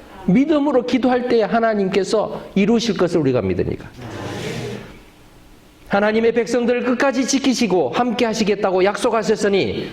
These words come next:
우리는 낙심하거나 절망하지 말고 인내함으로 주님을 의지해야 되는 줄 믿습니다.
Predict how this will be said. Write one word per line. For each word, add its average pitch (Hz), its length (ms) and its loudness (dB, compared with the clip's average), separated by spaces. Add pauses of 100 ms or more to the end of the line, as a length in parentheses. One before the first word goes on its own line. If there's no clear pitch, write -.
우리는 175 560 2
낙심하거나 147 920 0
절망하지 156 480 0
말고 135 500 0
인내함으로 214 840 2
주님을 175 380 0
의지해야 139 440 0
되는 113 220 -2
줄 107 100 -4
믿습니다. - 480 -6